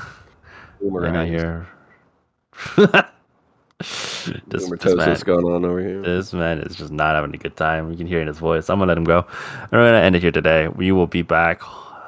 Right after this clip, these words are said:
Speaker 1: Hopefully next week. Well, we're trying to get back on it weekly. I wanna talk more about the content creator struggle, but, um,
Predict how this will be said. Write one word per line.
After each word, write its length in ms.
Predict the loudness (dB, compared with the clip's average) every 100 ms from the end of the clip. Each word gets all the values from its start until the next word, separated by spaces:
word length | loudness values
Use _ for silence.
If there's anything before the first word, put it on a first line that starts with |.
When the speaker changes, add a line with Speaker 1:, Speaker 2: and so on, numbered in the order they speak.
| -4
Speaker 1:
Hopefully 420 | -2 -2 -6 -6
next 240 | -8 -10 -10
week. 160 | -4
Well, 220 | 2 2
we're 80 | 2
trying 180 | 2 4
to 40 | 4
get 140 | 4
back 180 | 2 2
on 100 | 2
it 80 | 0
weekly. 200 | -4 -8 -14 -20 _ _
I 120 | 2
wanna 260 | 6 6 6
talk 220 | 6 2 2
more 240 | 2 4
about 280 | 4 2 -2
the 80 | -4
content 400 | -8 -10 -10 -12
creator 260 | -8 -8 -8
struggle, 340 | -8 -6 -6
but, 340 | -4 -6 -6
um, 400 | -8 -8 -12 -16